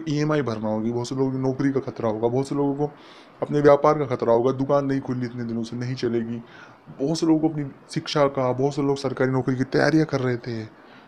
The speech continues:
और न जाने कितनी सारी जीवन की जो हमारी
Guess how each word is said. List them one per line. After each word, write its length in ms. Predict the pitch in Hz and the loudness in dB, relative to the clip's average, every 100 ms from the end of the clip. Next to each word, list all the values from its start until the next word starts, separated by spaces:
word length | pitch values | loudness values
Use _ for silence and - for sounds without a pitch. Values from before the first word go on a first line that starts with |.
| - | 0
और 180 | 139 131 | 2 2
न 280 | 123 151 156 | 4 6 6
जाने 380 | 135 123 123 120 | 4 0 -2 -6
कितनी 360 | 117 120 127 | -10 -8 -6
सारी 440 | 117 - 110 110 113 - - - - | -4 0 0 0 -4 -8 -20 -20 -12
जीवन 400 | 104 120 120 120 | -4 0 0 -2
की 180 | 127 120 | -4 -4
जो 200 | 117 117 | -2 -2
हमारी 500 | 117 113 113 113 | -2 -2 0 0